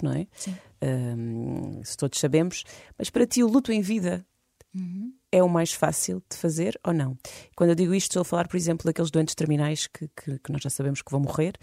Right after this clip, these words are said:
Speaker 1: e que nos dizem atepadamente, "Olha, es-, esta pessoa, ahm, tem estes meses de vida."
Speaker 2: Uhum.
Speaker 1: O facto da pessoa se poder preparar para a, para a ausência daquela pessoa pode ajudar no processo de luto?
Speaker 2: É considerado um fator protetor,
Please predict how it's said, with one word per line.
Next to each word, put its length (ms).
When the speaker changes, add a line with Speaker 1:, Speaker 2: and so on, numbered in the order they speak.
Speaker 1:
e 100
que 120
nos 120
dizem 480
atepadamente, 680
"Olha, 320
es-, 260
esta 180
pessoa, 440
ahm, 380
tem 200
estes 380
meses 280
de 120
vida." 420
Speaker 2:
Uhum. 280
Speaker 1:
O 80
facto 240
da 80
pessoa 200
se 120
poder 200
preparar 460
para 280
a, 20
para 200
a 40
ausência 680
daquela 300
pessoa 400
pode 280
ajudar 360
no 80
processo 340
de 60
luto? 340
Speaker 2:
É 100
considerado 560
um 60
fator 380
protetor, 640